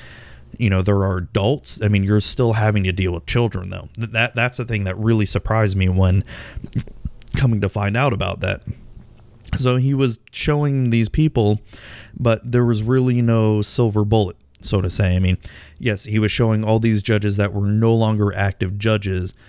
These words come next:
but just, and to me, the one thing I got out of it that from those videos he made were that, "Oh shit, I guess I never really thought about that."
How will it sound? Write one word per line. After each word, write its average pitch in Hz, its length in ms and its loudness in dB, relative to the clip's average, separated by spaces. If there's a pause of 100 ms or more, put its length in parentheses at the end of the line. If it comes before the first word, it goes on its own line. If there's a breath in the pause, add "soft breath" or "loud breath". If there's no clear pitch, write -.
(220 loud breath)
but 104 240 0 (220)
just, 107 280 0 (380)
and 117 220 0
to 123 80 2
me, 139 180 2
the 117 160 2
one 110 220 0
thing 107 180 0
I 98 60 0
got 101 200 0
out 110 180 2
of 98 120 0
it 98 220 -4 (100)
that 101 280 -2 (220)
from 104 280 -2
those 95 220 0
videos 110 440 0
he 101 120 0
made 92 360 2 (480 loud breath)
were 101 460 2
that, 95 240 0 (120)
"Oh 123 180 2
shit, 107 320 -2
I 95 160 -6
guess 110 240 -2
I 117 60 2
never 113 260 0
really 107 220 2
thought 120 260 -2
about 101 320 -2
that." 101 280 2